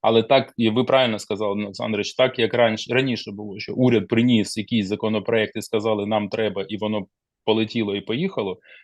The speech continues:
так дійсно далі не буде. Ці, ці, ці часи закінчились. Мені б дуже хотілося, щоб міністр фінансів прокоментував цю ситуацію, бо йому особисто я теж задавав це питання.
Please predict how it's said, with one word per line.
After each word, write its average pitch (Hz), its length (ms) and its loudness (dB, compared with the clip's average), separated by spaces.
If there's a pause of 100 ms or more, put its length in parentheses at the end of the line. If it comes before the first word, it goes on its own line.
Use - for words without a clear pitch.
так 113 160 4
дійсно 131 360 0
далі 120 280 4
не 107 120 -2
буде. 92 280 -8
Ці, 147 160 0
ці, 117 240 -4 (220)
ці 131 340 2
часи 147 420 0
закінчились. 101 720 -6
Мені 117 100 2
б 117 100 2
дуже 127 200 4
хотілося, 117 460 -2
щоб 107 140 -4
міністр 107 480 0
фінансів 147 440 -2
прокоментував 101 640 -4
цю - 140 -14
ситуацію, 98 540 -4
бо 98 120 2
йому 123 240 2
особисто 113 460 -2
я 95 60 -4
теж 131 220 0
задавав 110 320 0
це 107 160 -4
питання. 98 460 -8